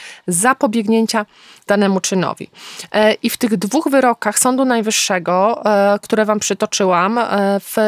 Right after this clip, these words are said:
sąd wyjaśnia, że świadome dopuszczanie to właśnie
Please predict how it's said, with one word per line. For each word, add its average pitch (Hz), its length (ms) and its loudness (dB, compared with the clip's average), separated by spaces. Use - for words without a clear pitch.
sąd 247 440 2
wyjaśnia, 202 760 0
że 220 140 0
świadome 240 440 0
dopuszczanie 240 560 -2
to 233 140 -4
właśnie 220 680 0